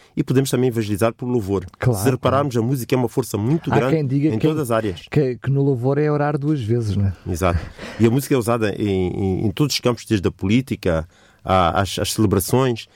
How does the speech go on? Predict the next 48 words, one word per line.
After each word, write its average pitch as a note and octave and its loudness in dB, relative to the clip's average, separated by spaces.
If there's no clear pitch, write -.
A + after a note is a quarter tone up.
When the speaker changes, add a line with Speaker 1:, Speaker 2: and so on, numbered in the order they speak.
Speaker 1:
porque A#2 0
é, A2+ 0
a A2+ -2
música A#2+ 0
tem A2+ 2
muito C#3 2
poder. G2 2
E G2+ 2
então C#3 0
eu, B2+ 0
graças G#2+ -2
a - -4
Deus, G#2+ 2
já G#2 2
tenho G#2+ 2
recebido G#2 0
muitas C#3+ 2
mensagens A#2 0
em A2+ 0
que - -18
posso A#2+ -2
dizer G#2+ 2
que, - -12
eh, G2 -4
e-, A#2+ 2
e-, A#2 -2
este - -2
meu A#2 2
trabalho G#2 0
já G#2 -2
tenho A#2+ 0
colhido, G#2+ -2
este A2 2
meu C#3 2
trabalho A#2+ 0
entre G#2+ 0
aspas, A2 -2
porque, G2 -2
eh, F#2+ 2
Deus A#2 2
está B2+ -2
acima A#2 0
de, F2 -2
de, D#2+ -4
de, F2 0
da F2+ -2
minha A2 4
pessoa, B2+ 0